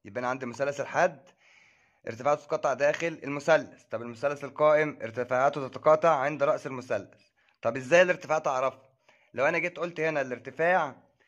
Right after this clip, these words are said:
عند القاعدة ب ج، ب ج دي قاعدة ارتفاعها فين؟ من رأس المثلث القائم الألف ب ده قاعدة للب ج، يبقى إذن الب ج قاعدتها دي قاعدة، ب ج دي قاعدة ارتفاعها ألف ب. طيب الألف ب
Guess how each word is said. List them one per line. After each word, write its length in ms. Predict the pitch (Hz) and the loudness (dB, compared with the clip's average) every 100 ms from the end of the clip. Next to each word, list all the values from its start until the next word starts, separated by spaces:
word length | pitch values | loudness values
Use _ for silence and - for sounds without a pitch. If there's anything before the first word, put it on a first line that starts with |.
| - | -2
عند 220 | 143 160 | 0 0
القاعدة 340 | 147 165 156 | 0 2 2
ب 60 | 147 | -2
ج، 400 | 151 135 156 107 92 - _ _ _ _ _ _ _ _ _ _ _ _ _ _ _ _ _ _ - | -6 -8 -8 -8 -12 -20 _ _ _ _ _ _ _ _ _ _ _ _ _ _ _ _ _ _ -6
ب 80 | 143 | -2
ج 320 | 160 139 160 | -2 -4 -6
دي 100 | 151 | -2
قاعدة 320 | 156 151 131 | 0 2 0
ارتفاعها 420 | 127 - 165 - | -4 -4 -4 -4
فين؟ 380 | 139 165 175 - - _ - | 0 2 2 0 -18 _ -10
من 160 | 113 | 0
رأس 320 | 139 220 - 175 | 4 4 2 -8
المثلث 520 | 165 156 190 185 - | -8 0 0 0 -4
القائم 540 | - 202 233 277 214 - _ - | 0 4 6 4 0 -16 _ -16
الألف 340 | 135 165 180 | -4 -2 -2
ب 100 | 135 | -4
ده 160 | 160 147 | -4 -2
قاعدة 300 | 160 151 139 | 0 0 0
للب 200 | 123 113 | -4 -6
ج، 200 | 123 107 | -8 -6
يبقى 380 | 110 107 101 139 | -6 -6 -4 -2
إذن 200 | 143 127 | -2 -2
الب 160 | 123 | -2
ج 460 | 151 131 170 220 214 - - - | -4 0 0 0 -2 -14 -2 6
قاعدتها 760 | 131 127 185 190 214 233 - _ _ _ _ _ _ _ _ _ | 8 8 4 4 4 4 -2 _ _ _ _ _ _ _ _ _
دي 120 | - | -6
قاعدة، 360 | 170 180 135 123 | 4 4 4 0
ب 40 | |
ج 260 | 156 151 160 | -8 -8 -8
دي 80 | 147 | -4
قاعدة 300 | 156 147 139 | -2 0 -2
ارتفاعها 640 | 131 131 170 - 175 175 _ - | -4 -6 -4 -2 -2 -4 _ -2
ألف 160 | 135 131 | 0 0
ب. 200 | 110 101 - - - - - - | -2 -4 -6 -20 -20 -20 -20 2
طيب 220 | 123 120 | 4 6
الألف 340 | 135 165 208 185 | 4 6 6 4
ب 260 | 165 196 | 2 2